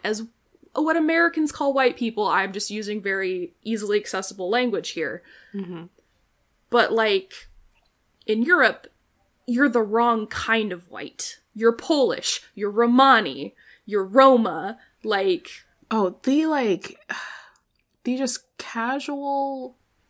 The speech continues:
Speaker 2: racism towards Romani people in Ireland is, like,
Speaker 1: Whew.
Speaker 2: mind-boggling. Um, my other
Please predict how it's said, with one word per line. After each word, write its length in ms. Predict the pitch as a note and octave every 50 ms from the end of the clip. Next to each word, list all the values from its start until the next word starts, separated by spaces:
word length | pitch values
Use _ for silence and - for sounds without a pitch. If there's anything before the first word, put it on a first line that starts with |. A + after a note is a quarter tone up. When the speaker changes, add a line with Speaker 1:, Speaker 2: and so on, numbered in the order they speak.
| _ _ _ _ _ _ _ _ _ _ -
Speaker 2:
racism 760 | - E3 E3+ F3+ F#3 F3+ - F#3+ F3 E3+ D#3+ D3+ D3 D3+
towards 960 | D3+ - D#3 D#3 D3+ D#3 D#3 D3+ D3+ D3 D3 D3 C#3 E3 - - - - - - -
Romani 420 | E3+ E3+ D#3 D#3 D3+ D3+ D#3 D3+ D3+
people 460 | - - D#3 D3 - D3+ C#3+ C#3 C3+
in 120 | G#2 - -
Ireland 500 | D3 D3+ D3+ D3+ D3 D3 C#3+ C#3 B2+ -
is, 240 | - D3 D3 - -
like, 440 | C#3+ B2+ F2+ - - - - - _ _ _ _ _ _ _ _ _ _ _ _ _ _ _ _ _ _ _ _ -
Speaker 1:
Whew. 200 | - B4+ C5+ B4
Speaker 2:
mind-boggling. 1040 | G#4 E4 - D#3 D#3 D#3 D3+ - - C#3 C3+ C3+ C#3 C#3 C3 C3 C3+ C3+ C#3 C#3 - - - _ _ _ _ _ _ _ _ _ _ _ _ _ _ _ _ _ _ _ - _ _ _ _ _ _ _ _ _ _ _ _ _ _ _ _ _ _ -
Um, 720 | A3 G3+ - G3+ F#3+ F#3 F3+ F3+ F3+ F3 F3 F3 F3 F3 - _ _ _ _ _ _ _ _ _ _ _ _ _ _ _ _ _ _ _ _ _ _ _
my 160 | A3 A3+ - -
other 480 | C4 C4+ D#4+ C#4 C4+ B3+ A#3 G#3 -